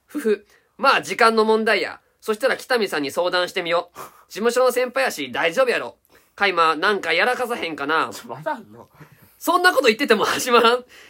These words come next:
Speaker 1: とりあえず、先立つものがないと、性的処理もできひんから、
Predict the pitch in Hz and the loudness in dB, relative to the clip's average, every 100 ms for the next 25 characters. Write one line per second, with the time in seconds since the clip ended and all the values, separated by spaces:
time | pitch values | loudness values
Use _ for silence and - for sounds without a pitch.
0 | _ - 233 285 269 233 262 254 _ _ | _ -4 0 4 2 2 0 0 _ _
1 | _ - 240 294 294 196 190 214 165 180 | _ -8 -2 0 0 0 0 0 2 0
2 | 175 151 151 - _ _ _ - 277 294 | 0 -2 -2 -6 _ _ _ -6 -4 -4
3 | - 277 262 160 160 160 185 190 156 131 | -6 -6 -4 -4 -6 -8 -8 -6 -2 -2
4 | 127 | -2